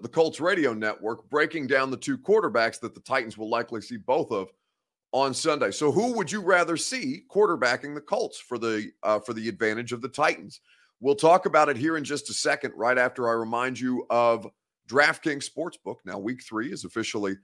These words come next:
underway, and you can get in on all the action at DraftKings Sportsbook, an official sports betting partner of the N F L. They're kicking off another week of action by giving all new customers a can't-miss offer. Bet just one dollar on any football game this week and receive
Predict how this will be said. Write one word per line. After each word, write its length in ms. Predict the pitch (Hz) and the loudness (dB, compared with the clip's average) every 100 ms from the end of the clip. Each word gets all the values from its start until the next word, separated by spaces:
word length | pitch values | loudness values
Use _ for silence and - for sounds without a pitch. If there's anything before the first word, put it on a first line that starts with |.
| _ _ - | _ _ -2
underway, 600 | 131 156 147 120 127 160 | 0 4 4 8 8 8
and 100 | 160 | 6
you 120 | 131 | 0
can 180 | 131 120 | -2 -2
get 220 | 101 151 | 6 6
in 240 | 156 170 180 | 8 4 0
on 180 | 123 131 | 0 2
all 280 | 120 180 | 6 6
the 200 | 214 117 | 6 2
action 300 | 95 104 - | 2 0 -4
at 80 | 156 | -6
DraftKings 600 | 101 123 143 - 156 165 | -2 -2 -2 -4 -6 -8
Sportsbook, 460 | - 175 196 - - - | -8 -6 -6 -10 -12 -6
an 80 | |
official 380 | 143 - 202 185 | -4 2 2 2
sports 340 | - - 180 - | -4 -2 -2 0
betting 180 | 156 139 | 0 0
partner 460 | - 185 214 240 - _ _ _ | 6 6 6 0 -12 _ _ _
of 100 | - | -6
the 140 | 117 135 | 0 4
N 100 | 131 | 4
F 180 | 120 123 | 2 2
L. 240 | 92 - | 2 2
They're 120 | 120 | -2
kicking 400 | 123 214 220 196 | 2 4 4 2
off 180 | 185 185 | 4 4
another 380 | 160 160 226 214 | 2 2 2 4
week 240 | 180 170 | 4 2
of 80 | 135 | 2
action 340 | 120 117 - 151 | 2 2 -4 -2
by 140 | 104 | 0
giving 280 | 101 101 98 | 0 -4 -2
all 200 | - 160 | -2 -2
new 140 | 107 | -4
customers 460 | 90 87 - 98 110 | -6 -8 -8 -12 -12
a 60 | - | -12
can't-miss 600 | - 190 220 185 190 - | -6 -4 -2 -4 -4 -6
offer. 280 | - - - _ _ _ - | -10 -14 -20 _ _ _ 0
Bet 160 | 123 | 2
just 220 | - 120 110 | 2 -2 2
one 200 | 160 196 | 4 8
dollar 320 | 160 156 147 | 8 8 6
on 140 | 117 - | 4 0
any 180 | 233 | -2
football 380 | 202 190 - 165 | -2 -4 2 2
game 260 | 143 147 143 | 4 0 2
this 260 | 226 233 | 0 0
week 220 | 156 175 - | -4 -6 -8
and 100 | 104 | -6
receive 380 | 101 - 110 | -6 -6 -8